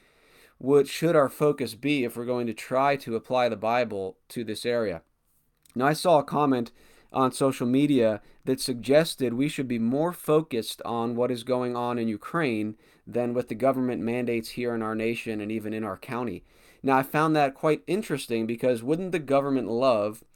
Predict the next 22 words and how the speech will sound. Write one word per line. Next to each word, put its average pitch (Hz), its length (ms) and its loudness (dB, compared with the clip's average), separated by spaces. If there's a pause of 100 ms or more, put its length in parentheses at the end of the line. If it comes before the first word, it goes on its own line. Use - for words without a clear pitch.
(120)
for 135 200 -4
the 117 100 -2
people 117 540 -4
to 120 120 -10
focus 135 440 -2
on 123 180 -4
the 120 120 -2
abuses 120 580 -4 (120)
of 117 140 -2
a 113 60 -2
government 131 420 0
on 117 140 -4
the 120 100 0
other 127 180 -2
side 123 300 0
of 104 80 -6
the 104 100 -8
world 113 540 0 (420)
and 127 160 0
ignore 131 520 2
the 123 140 -2
abuses 117 720 -4